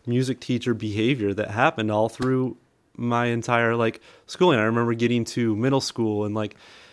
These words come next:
uh, my, my parents were like, "Cool, we should get you, like,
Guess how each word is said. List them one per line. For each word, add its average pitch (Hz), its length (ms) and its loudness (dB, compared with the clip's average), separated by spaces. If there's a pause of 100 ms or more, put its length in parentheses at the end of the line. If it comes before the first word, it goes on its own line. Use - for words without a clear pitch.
(520)
uh, 110 260 0
my, 117 360 2
my 117 240 -6
parents 135 500 0
were 120 100 2
like, 110 280 2 (1040)
"Cool, 151 280 4
we 120 80 2
should 143 200 -6
get 131 160 -2
you, 127 160 -2
like, 107 240 -2